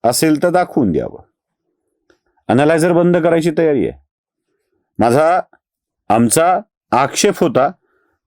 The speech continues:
ते आरक्षण मागताना करत असलेल्या आंदोलनातील भाषेबाबत. एखाद्या विशिष्ट व्यक्तीला, विचारधारेला आणि हिंदुत्वाला टार्गेट करून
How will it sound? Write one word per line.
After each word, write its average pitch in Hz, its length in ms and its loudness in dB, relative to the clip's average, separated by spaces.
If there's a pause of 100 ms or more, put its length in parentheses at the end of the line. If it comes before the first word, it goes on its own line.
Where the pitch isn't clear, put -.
(120)
ते 185 60 2
आरक्षण 185 460 0
मागताना 147 720 0 (1000)
करत 180 280 2
असलेल्या 185 460 0 (100)
आंदोलनातील 185 840 2
भाषेबाबत. 117 920 0 (1160)
एखाद्या 151 460 0
विशिष्ट 131 500 -2
व्यक्तीला, 123 600 0 (600)
विचारधारेला 165 840 2 (640)
आणि 160 260 0
हिंदुत्वाला 165 880 0 (840)
टार्गेट 170 480 0
करून 123 340 0